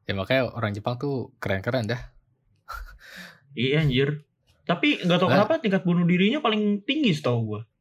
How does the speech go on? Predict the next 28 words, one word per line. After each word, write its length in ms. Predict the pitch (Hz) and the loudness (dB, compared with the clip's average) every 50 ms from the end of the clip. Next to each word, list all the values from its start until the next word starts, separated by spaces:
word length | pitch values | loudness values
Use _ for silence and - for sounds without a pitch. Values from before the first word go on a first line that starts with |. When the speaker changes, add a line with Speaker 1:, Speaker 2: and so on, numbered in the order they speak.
| _ _ _ _ _ _ _ _ _ | _ _ _ _ _ _ _ _ _
Speaker 2:
Gue 140 | - 147 220 | -6 -2 -2
pernah 140 | 226 226 220 | 0 2 2
denger 220 | 196 175 175 185 170 | 2 4 4 4 4
Speaker 1:
Karena 160 | 156 151 190 | 6 6 6
Speaker 2:
dari 60 | 220 143 | 6 4
mana 140 | 156 208 262 240 | 4 2 2 0
gitu. 220 | 165 120 117 117 120 - - _ _ _ _ _ _ _ _ _ _ _ _ _ | 0 0 0 -2 -4 -8 -12 _ _ _ _ _ _ _ _ _ _ _ _ _
Speaker 1:
Tekanan 480 | - 139 - - 123 127 156 202 202 | -4 -2 2 4 4 4 4 2 0
nggak 160 | 143 113 107 | -2 -2 -2
sih? 140 | 123 156 160 - _ _ | -4 -4 -6 -10 _ _
Tekanannya? 520 | - - - - 104 104 110 113 120 139 139 - - _ _ _ _ _ _ _ - - | -10 -6 -4 -2 -2 -2 -2 -4 -6 -8 -10 -12 -16 _ _ _ _ _ _ _ -6 -2
Ya, 120 | 113 117 | 0 0
gue 120 | 120 156 | 4 4
nggak 160 | 165 147 110 - | 4 4 4 2
tahu 80 | 117 110 | 0 -4
sih. 300 | - - 101 95 104 117 | -2 -2 -4 -2 0 4
Speaker 2:
Ya, 60 | 156 | 4
mungkin 420 | 185 220 262 254 254 233 208 208 | 4 4 4 2 0 0 0 0
sih. 320 | - - 139 151 170 151 - _ _ _ - | 0 -2 -4 -4 -6 -8 -12 _ _ _ -10
Sampai 500 | - - 180 180 190 196 190 175 - - - - | -4 0 0 2 2 2 2 2 0 -2 -4 -4
itu 240 | - 233 226 - 226 214 | -4 -2 0 2 2 4
gue 160 | 196 190 247 | 4 4 2
pernah 220 | 247 269 247 240 226 | 0 0 -2 -2 0
ngeliat 260 | 220 202 190 185 - - _ _ _ _ | 0 0 0 0 -2 -8 _ _ _ _
video 300 | _ - 185 165 170 170 | _ 0 2 4 4 6
lagi 300 | 165 151 143 143 147 175 202 | 6 4 4 4 4 4 4
di 120 | 196 196 | 2 2
YouTube, 340 | 175 160 160 151 226 226 226 | 2 2 0 0 -2 -4 -6